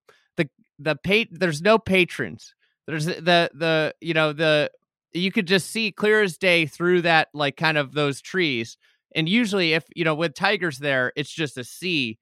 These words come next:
sea of, of people. And, and here it's just like, it's a barren, it'd be like you were out there in the morning, uh, during a practice round before the fans have been let in. You know, you're looking out at Scheffler,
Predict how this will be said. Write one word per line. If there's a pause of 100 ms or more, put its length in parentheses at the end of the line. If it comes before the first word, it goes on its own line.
(360)
sea
of, (100)
of (240)
people. (260)
And, (140)
and
here
it's
just
like,
it's
a
barren,
it'd
be
like
you
were
out
there
in
the
morning,
uh,
during
a
practice
round
before
the
fans
have
been
let
in. (380)
You
know,
you're
looking
out
at
Scheffler,